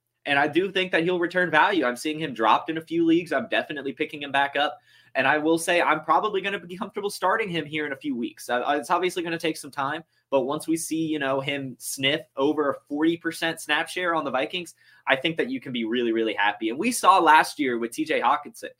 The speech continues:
when they traded for T J Hockenson, his first game out there, he was thrown to the wolves. He had, like, double-digit targets, if I remember correctly. And so it's possible that Cam Akers gets used immediately as well, since he's already familiar with the system and he's just a running back.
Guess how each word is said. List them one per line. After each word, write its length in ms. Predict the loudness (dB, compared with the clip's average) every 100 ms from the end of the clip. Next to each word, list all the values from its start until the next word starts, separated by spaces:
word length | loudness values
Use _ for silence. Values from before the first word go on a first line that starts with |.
| _ _ _
when 180 | -6 -4
they 120 | -4
traded 340 | 0 0 0
for 100 | -6
T 160 | -8 -6
J 160 | -2
Hockenson, 480 | 0 0 -2 -10 -8
his 200 | -6 -8
first 340 | -4 -2 -2 -2
game 240 | -4 -2
out 240 | -2 -2
there, 280 | 0 0 0 -6 _ _
he 140 | -6
was 200 | -4 -4
thrown 300 | -4 -2 -2
to 100 | -2
the 60 | -4
wolves. 300 | 0 -2 -2
He 80 | -2
had, 140 | -2
like, 200 | -4 -6 _
double-digit 500 | -4 -2 -2 -6 -6
targets, 400 | -2 0 0 -4
if 80 | 0
I 80 | 2
remember 320 | 2 0 -6
correctly. 480 | -4 -2 -2 -6 -18 _ _ -8
And 140 | -2
so 160 | 2 2
it's 140 | 0
possible 420 | -2 -2 -2 -4
that 100 | -4
Cam 200 | -4 -4
Akers 260 | -4 -4 -6
gets 220 | -6 -6
used 340 | -6 -6 -8 -10
immediately 560 | -8 -4 -2 -2 -2 -2
as 100 | -2
well, 240 | 0 0
since 160 | -2 -10
he's 140 | -6
already 260 | -2 -2 -2
familiar 500 | -8 -6 -2 -2 -2
with 160 | -4
the 60 | -8
system 360 | -10 -8 -8 -8
and 80 |
he's 80 | -10
just 180 | -12 -10
a 60 | -6
running 260 | -4 -2
back. 320 | 2 2 0